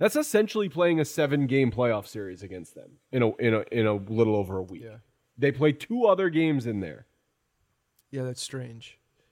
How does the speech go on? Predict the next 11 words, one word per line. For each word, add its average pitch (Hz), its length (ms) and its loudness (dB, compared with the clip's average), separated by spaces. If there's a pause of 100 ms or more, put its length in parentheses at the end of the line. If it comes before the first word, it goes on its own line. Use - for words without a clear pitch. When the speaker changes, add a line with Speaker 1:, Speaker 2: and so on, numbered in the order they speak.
Speaker 2:
It, 151 220 -6
it's, 160 240 -6 (140)
it's, - 360 -10
it's, 170 220 -6
um, 147 380 -2
it's 160 160 -6
like 208 160 0
the, 180 160 -2
somebody 185 300 0
screwed 151 340 -4
up 156 260 2